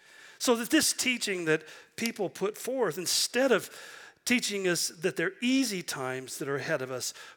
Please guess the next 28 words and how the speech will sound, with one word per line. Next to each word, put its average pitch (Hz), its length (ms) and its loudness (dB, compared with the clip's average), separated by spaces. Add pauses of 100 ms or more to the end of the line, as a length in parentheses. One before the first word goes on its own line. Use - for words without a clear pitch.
Paul 220 360 6
very 196 320 6
honestly 202 640 2
said 156 400 0 (400)
in 175 120 0
places 190 440 2
like 170 200 4
fourteen 190 580 0
twenty-two, 175 560 -2
he 208 100 0
says, 196 240 4 (220)
"We 240 340 4
must 220 600 0
through, 233 420 -2
we 226 240 0
must 214 460 2
through 190 260 -2
much 180 720 0
tribulation 202 1080 2 (460)
enter 220 400 4
into 175 200 2
the 165 120 0
kingdom 170 340 -2
of 160 80 -4
God." 180 380 0 (720)
The 247 100 -2
word 269 180 4
tribulation, 220 760 2